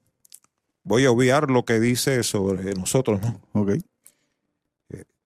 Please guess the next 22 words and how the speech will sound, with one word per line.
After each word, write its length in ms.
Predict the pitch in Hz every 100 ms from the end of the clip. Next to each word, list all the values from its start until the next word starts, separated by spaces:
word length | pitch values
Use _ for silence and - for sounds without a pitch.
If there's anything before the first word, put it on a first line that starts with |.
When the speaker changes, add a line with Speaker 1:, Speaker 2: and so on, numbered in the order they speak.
| _ _ - - _ _
Speaker 1:
soy 520 | - - 143 185 220 -
el 240 | 160 139
papá 420 | 120 120 - 139 165
de 120 | 180
Brian 500 | 135 131 151 170 139
Rey, 480 | - 139 151 82 - _ _
que 120 | -
está 180 | - 104
jugando 320 | 117 123 143
en 80 | 147
el 120 | 117
right 240 | 95 117 -
field, 420 | - 135 131 101 _ _ _ _
y 100 | -
así 180 | 113 -
que 100 | 147
nos 120 | 143
está 160 | 113 127
escuchando 420 | 123 147 135 147
desde 140 | 151 135
el 40 |
principio. 640 | 131 113 113 143 107 92